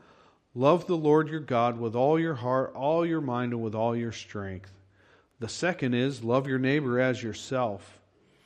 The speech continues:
There is no other commandment greater than these. Matthew twenty-two forty says, "And all the law and the prophets depend on these two commands." All the law.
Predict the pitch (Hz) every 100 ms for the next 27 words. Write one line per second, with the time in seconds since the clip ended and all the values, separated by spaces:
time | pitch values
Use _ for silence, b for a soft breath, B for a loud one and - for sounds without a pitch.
0 | b - 147 151 143 143 156 175 180 180
1 | 185 175 165 175 160 147 123 131 123 123
2 | 131 139 135 139 123 110 98 95 - -
3 | b b b b - 151 175 - 170 -
4 | - 175 170 - 180 156 - 156 170 131
5 | 120 - 127 123 123 - B B B 127
6 | 127 127 - - 135 175 139 120 117 110
7 | 107 - 113 113 123 127 110 107 101 -
8 | 120 107 107 - 120 110 107 95 - -
9 | 107 - 143 139 120 101 101 107 107 -
10 | 113 107 104 107 107 98 98 - - b
11 | b b b - 175 190 165 135 120 113
12 | 98 90